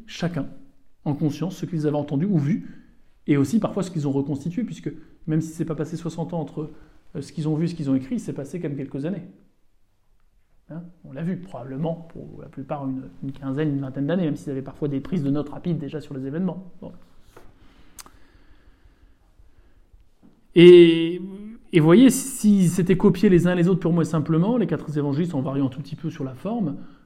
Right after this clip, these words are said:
euh, probablement que l'Église ne les aurait pas re-, reconnus comme des évangiles qu'on appelle canoniques, c'est-à-dire dignes de foi.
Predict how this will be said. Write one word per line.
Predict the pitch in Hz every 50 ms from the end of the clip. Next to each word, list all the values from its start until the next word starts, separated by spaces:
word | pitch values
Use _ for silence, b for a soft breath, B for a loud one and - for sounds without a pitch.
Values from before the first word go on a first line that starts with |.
| B -
euh, | 151 131 135 131 131 131 131
probablement | 131 - 147 135 131 135 175 170
que | -
l'Église | 156 147 160 175 170
ne | 151
les | 135 139
aurait | 135 131
pas | - 151 143 139
re-, | 143 139 139 196 233 208 -
reconnus | - 147 139 143 - 147 151 175
comme | 170 160 139 139
des | 139 139
évangiles | 139 139 139 139 139 143 151 147
qu'on | - - 135 135
appelle | 135 135 143 139 135
canoniques, | - 147 139 151 190 180 -
c'est-à-dire | - 156 139 135
dignes | 135 143 160 156 147
de | 139 139 135
foi. | - - 180 175 175 -